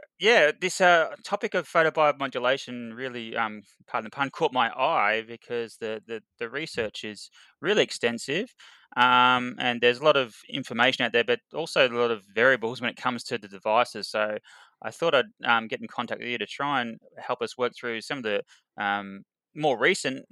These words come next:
uh, clinical research, but also getting a head around, um, what it is and how it works. And if you, a p-, practitioner or a patient wants to use this tool, um, what to look for in a device. So perhaps before we get into it, just give us a bit of a, a background on how you got into,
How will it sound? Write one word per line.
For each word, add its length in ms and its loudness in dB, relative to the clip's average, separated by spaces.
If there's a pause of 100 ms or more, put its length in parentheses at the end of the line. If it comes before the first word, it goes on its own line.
uh, 320 0
clinical 400 -6
research, 560 -4
but 100 -8
also 400 -4
getting 240 -6
a 60 -10
head 180 -12
around, 380 -8 (240)
um, 360 -4
what 140 2
it 100 -4
is 220 -4
and 320 -10
how 220 4
it 60 2
works. 260 2
And 300 -2
if 180 0
you, 160 0 (100)
a 100 0
p-, 280 -10
practitioner 500 0
or 40 0
a 40 -8
patient 420 -6
wants 220 -8
to 260 -4 (440)
use 240 -4
this 180 -6
tool, 480 -8 (360)
um, 300 2
what 140 2
to 80 -8
look 160 -8
for 160 -2
in 80 -2
a 40 -6
device. 560 4 (420)
So 280 8
perhaps 280 2
before 340 -4
we 100 -4
get 120 0
into 260 -4
it, 80 -4
just 160 -10
give 100 -8
us 120 -12
a 20 -10
bit 180 -8
of 60 -2
a, 120 -2
a 40 -4
background 480 -4
on 80 -6
how 140 -2
you 160 -4
got 120 0
into, 320 -6